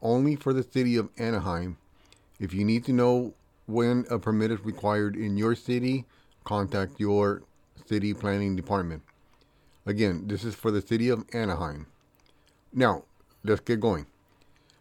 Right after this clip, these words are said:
Before a structure in the City of Anaheim can be built,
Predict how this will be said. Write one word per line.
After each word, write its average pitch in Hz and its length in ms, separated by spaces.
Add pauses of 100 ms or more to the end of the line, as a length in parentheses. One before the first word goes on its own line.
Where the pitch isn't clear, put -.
(100)
Before 139 320
a 175 60
structure 175 400
in 165 80
the 143 80
City 139 220
of 117 100
Anaheim 107 420
can 110 220
be 107 120
built, 101 460